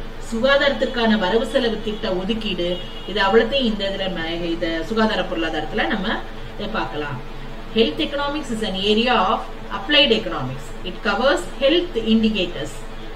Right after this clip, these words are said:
preventive and curative measures. வருமுன் காப்போம், preventive and curative, கியூர் எப்படி பண்றது அதுவும். அடுத்து இதுல medical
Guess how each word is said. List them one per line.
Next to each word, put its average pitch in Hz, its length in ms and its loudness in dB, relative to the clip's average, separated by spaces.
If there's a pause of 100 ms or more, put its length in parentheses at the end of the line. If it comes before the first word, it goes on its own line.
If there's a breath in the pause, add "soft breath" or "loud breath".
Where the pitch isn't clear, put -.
(100)
preventive 277 640 0
and 214 220 2 (120)
curative 277 560 4
measures. - 400 -4 (1000)
வருமுன் 262 460 0
காப்போம், 214 460 0
preventive 220 520 2
and 254 220 0
curative, 220 520 0
கியூர் 240 280 4
எப்படி 196 200 -2
பண்றது 165 360 -4
அதுவும். 151 300 -4 (260)
அடுத்து 214 260 0
இதுல 175 200 2 (460)
medical 226 400 8